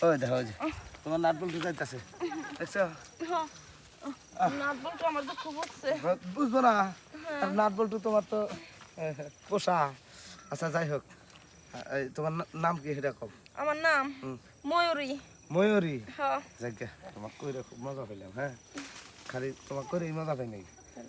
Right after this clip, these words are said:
Speaker 1: তোমার আপেল দুটাও সেই রকম।
Speaker 2: আচ্ছা, ঠিক
Speaker 1: এ,
Speaker 2: আছে।
Speaker 1: আমাকে ওই যে আপেল কুল বড়ই আছে না, এই বড়ইর চাইতে একটু বড়, কিন্তু মজা আছে।
Speaker 2: হুম।
Speaker 1: যাই হোক।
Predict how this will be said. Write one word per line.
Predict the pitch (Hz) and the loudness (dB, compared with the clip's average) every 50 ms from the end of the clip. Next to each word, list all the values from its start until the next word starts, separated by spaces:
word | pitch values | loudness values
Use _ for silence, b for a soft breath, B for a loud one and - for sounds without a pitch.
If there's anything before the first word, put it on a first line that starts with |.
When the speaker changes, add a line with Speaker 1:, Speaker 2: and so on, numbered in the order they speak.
| - - - - - | -18 -20 -20 -16 -14
Speaker 1:
তোমার | 110 113 123 127 139 143 | -12 -10 -8 -8 -6 -6
আপেল | 127 123 120 120 117 | -4 -6 -6 -6 -8
দুটাও | 135 135 147 147 | -8 -6 -6 -6
সেই | 139 - - 120 117 | -6 -6 -8 -8 -8
রকম। | 113 107 104 110 | -8 -10 -10 -10
Speaker 2:
আচ্ছা, | 101 - - - - - - - - 233 - - 247 233 - - | -12 -12 -14 -16 -20 -20 -20 -18 -18 -16 -14 -12 -14 -14 -14 -14
ঠিক | 214 214 | -10 -6
Speaker 1:
এ, | - | -2
Speaker 2:
আছে। | - 185 208 202 175 | 0 2 2 2 2
Speaker 1:
আমাকে | 156 165 180 175 | 2 2 0 2
ওই | 202 202 196 | 2 0 2
যে | 185 202 202 180 - - | 2 0 -2 -2 -2 0
আপেল | 185 170 156 190 185 | 0 2 2 2 0
কুল | 170 202 196 | 0 -2 0
বড়ই | 185 208 208 208 202 | 0 2 2 4 2
আছে | 175 147 190 | 2 2 2
না, | 202 208 196 180 175 170 - - B B B B B B B - | 2 2 2 2 0 -4 -8 -12 B B B B B B B -2
এই | 170 190 185 | 0 2 4
বড়ইর | - 262 262 262 208 | 4 4 4 4 4
চাইতে | - 247 - - 277 | 2 2 4 4 2
একটু | 247 - - 262 | 2 2 0 2
বড়, | 208 247 262 262 254 220 220 269 392 - - - - - | 8 10 10 10 10 10 8 6 4 2 -4 -20 -14 -6
কিন্তু | - 254 226 190 226 233 226 214 208 - 175 | -2 -2 -2 0 0 -2 -2 -2 -2 -2 -2
মজা | 165 151 156 208 262 277 277 254 220 | 0 4 8 8 8 10 10 10 10
আছে। | 180 151 - - 123 | 8 8 4 0 -2
Speaker 2:
হুম। | 104 - - - - - - - - - 202 202 208 - 202 | -4 -4 -8 -12 -18 -20 -20 -16 -16 -14 -14 -14 -14 -8 -2
Speaker 1:
যাই | 135 139 139 | 0 0 0
হোক। | 127 131 110 | 0 -2 -6